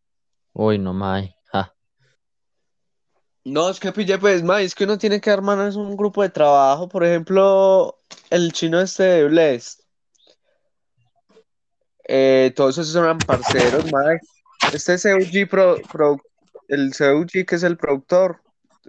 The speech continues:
Speaker 2: parcero. Este Dímelo Jara, que es el manejador, que el que la-, el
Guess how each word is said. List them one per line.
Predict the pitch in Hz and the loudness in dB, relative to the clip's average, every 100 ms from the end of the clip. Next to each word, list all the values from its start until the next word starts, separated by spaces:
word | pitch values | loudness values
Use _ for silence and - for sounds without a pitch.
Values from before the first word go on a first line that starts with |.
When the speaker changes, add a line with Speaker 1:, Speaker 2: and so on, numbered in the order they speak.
| - | -8
Speaker 2:
parcero. | 139 127 - 139 127 117 | -4 -4 0 0 2 -2
Este | 113 143 151 | -2 0 0
Dímelo | 151 131 120 | 0 0 0
Jara, | 139 143 | 0 -2
que | 156 | -2
es | 147 | -10
el | 151 | -8
manejador, | 135 117 123 113 135 160 151 _ _ _ _ _ _ _ _ _ _ | -6 -6 -4 -2 0 0 -2 _ _ _ _ _ _ _ _ _ _
que | 135 131 123 123 123 120 117 117 113 110 110 - _ _ _ _ - | -4 -2 0 0 0 0 0 -2 -2 -2 -4 -8 _ _ _ _ -6
el | 127 | -6
que | - 135 | -2 -2
la-, | 131 | -2
el | 127 | -4